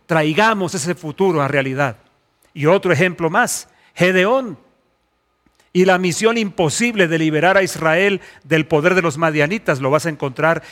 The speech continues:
en Jueces capítulo seis, versículos once al dieciséis. Con todo esto que te estoy diciendo,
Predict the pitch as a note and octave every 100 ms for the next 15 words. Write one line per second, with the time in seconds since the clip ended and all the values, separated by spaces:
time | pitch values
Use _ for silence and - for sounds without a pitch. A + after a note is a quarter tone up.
0 | - C#3+ C3+ - F#3+ - D#3+ - B2+ E3+
1 | D#3 D#3+ C3+ E3 E3 E3 - - - C#3
2 | A#2+ E3 E3 C#3+ - D#3+ D3+ D3 A#2+ A#2+
3 | A#2 - G2+ F#2 - _ _ _ _ _
4 | _ _ - F#3 F#3 B3+ B3 A3+ F3+ D3+
5 | F#3+ F#3 D#3 - C#3 B2 A#2+